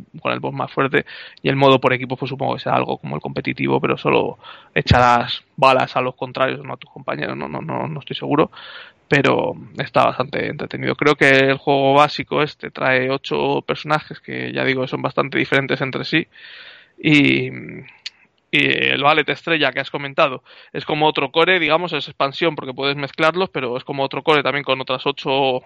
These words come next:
con otros ocho personajes, me parece que son, y luego el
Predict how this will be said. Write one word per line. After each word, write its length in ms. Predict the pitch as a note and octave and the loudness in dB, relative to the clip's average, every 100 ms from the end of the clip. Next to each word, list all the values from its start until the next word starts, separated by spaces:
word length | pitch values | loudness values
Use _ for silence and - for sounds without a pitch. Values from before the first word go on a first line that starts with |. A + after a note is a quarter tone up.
| _ | _
con 120 | C3 | -2
otros 240 | C3 - C#3 | -2 0 -2
ocho 160 | - | 0
personajes, 540 | D3+ D3 D3+ D#3+ E3+ F#3 | -2 0 0 0 -2 -4
me 100 | - | -4
parece 280 | C#3 D3 | -4 -4
que 80 | - | -2
son, 240 | F3 F#3 G3 - - - - - | 0 0 -2 -16 -18 -18 -20 -4
y 120 | C#3+ | 2
luego 260 | D3 C#3 C#3 | 6 8 6
el 180 | C3+ | 6